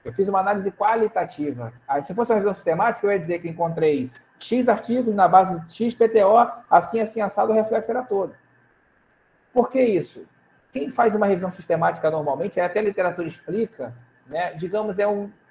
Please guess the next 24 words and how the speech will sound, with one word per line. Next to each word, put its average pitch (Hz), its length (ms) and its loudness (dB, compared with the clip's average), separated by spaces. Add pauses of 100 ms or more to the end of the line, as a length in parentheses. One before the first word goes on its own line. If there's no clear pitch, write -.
(300)
é 190 60 -14
um 202 40 -6
pesquisador 226 460 0
que 247 100 -8
não 240 160 -6
tem 233 240 -4
tanto 233 320 -6
domínio 220 320 0
sobre 220 220 0
o 202 40 4
assunto, 214 480 -2
não 190 120 -2
tem 208 180 -6
tanta 208 220 -6
reflexão, 196 640 -4
ele, 190 200 -2
ele 180 160 -4
quer 202 140 -4
entender 208 300 -6
um 208 60 -4
pouco 202 200 -6
mais 202 140 -2
do 196 80 -14
cenário. 165 480 -2